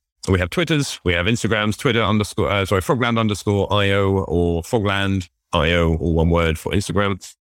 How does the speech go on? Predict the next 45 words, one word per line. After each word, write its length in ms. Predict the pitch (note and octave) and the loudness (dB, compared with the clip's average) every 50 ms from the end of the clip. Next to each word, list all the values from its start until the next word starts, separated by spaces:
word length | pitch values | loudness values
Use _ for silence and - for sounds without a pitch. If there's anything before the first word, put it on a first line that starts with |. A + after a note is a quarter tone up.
| _ _ | _ _
Um, 440 | - F#2 F#2+ G2 G2 G2+ G2+ G#2 G#2+ G#2+ | -2 0 0 2 2 2 2 2 2 2
but 120 | - G#3+ | 0 0
all 100 | A#3 G#3 | 0 0
that 240 | F#2+ - - B2+ - - | 0 0 -2 -2 -2 -2
information's 420 | A#2 A#2+ G#2+ G#2+ G2 F#2 F#2+ E2+ D#2+ | -4 -2 0 0 0 0 0 0 2
online. 320 | E2 D#2+ A#1 C2 D2 C#2+ | 2 2 0 0 -2 -2
So 240 | - - G#2 F#2+ G2 | -2 0 0 2 2
I 100 | F#2 F#2+ | 2 2
would 120 | G2 F#2+ | 0 0
urge 260 | D2 G#2 C3+ C3+ A#2+ A#2+ | 0 0 0 0 0 0
you 100 | A#2+ G#2+ | -2 -2
to 120 | - A2 | -2 -4
just 160 | F2+ G#2 - | -6 -6 -2
jump 200 | - E3 D#3 B2 | 0 0 2 2
into 180 | C3+ A#2+ G#2+ A#2+ | 2 0 0 0
our 40 | G#2 | 0
Discord, 480 | F#2+ G2 F#2 - - G2 F#2+ F#2+ F2+ | 0 -2 -4 0 0 0 0 2 2
let 140 | G#2 B2 - | 0 0 0
yourself 340 | G#2 G#2 - A2+ G2+ F#2 - | -2 -2 0 0 0 0 0
be 80 | F#2 | 0
known, 460 | F2+ F2 E2+ E2 E2 E2 E2+ E2+ E2+ - | 2 2 2 2 2 2 2 0 0 0
and, 340 | - E2+ E2+ E2+ E2 D#2+ E2 | 0 0 2 2 2 2 2
uh, 140 | E2 D#2+ D#2+ | 0 0 0
we 100 | D#2+ E2 | 0 -2
can 80 | - - | -4 -4
get 120 | G#2+ E2+ | -4 -4
you 80 | C2 E2 | -2 -2
on 60 | F2 | -2
the 80 | F2 E2 | 0 0
radar, 460 | F2 F2+ F2 E2 F2+ F2 F2 F2 E2+ - _ | 0 0 0 0 0 2 0 0 -2 -4 _
get 140 | - G#2+ F2+ | -4 -2 -2
yourself 260 | F#2 - G2 F2 E2 | -2 0 -2 -2 0
the 80 | - F2 | 2 2
Notorious 400 | E2+ D#2+ - E2+ D#2+ D#2+ E2+ - | 2 2 2 0 0 2 0 0
Frog 220 | - F2+ E2+ D#2+ | 0 0 0 2
name, 340 | E2+ E2 E2 E2 D#2+ D#2+ - - | 2 0 2 2 0 0 0 0
and, 320 | C2+ D#2+ D#2 D#2 D#2 C2+ | 0 0 2 2 0 0
uh, 160 | D2+ D2+ D2 D2+ | 0 0 0 -2
keep 240 | - - G2 E2 | -2 -2 -2 0
you 100 | E2+ E2 | 0 -4
updated 340 | C#2 - E2+ D#2+ D2+ - - - | -2 -2 -4 -4 -4 -6 -6 -6
with 120 | C#2+ C#2 | -6 -2
the 80 | - C2+ | 0 0
lovely 240 | C2+ C#2+ C#2 C#2+ | 0 2 0 0
surprises. 640 | C#2+ - - - - A#1+ A#1 A1+ - C#2+ - - - | -2 -2 -4 -2 0 -2 -2 -2 -4 -6 -8 -8 -12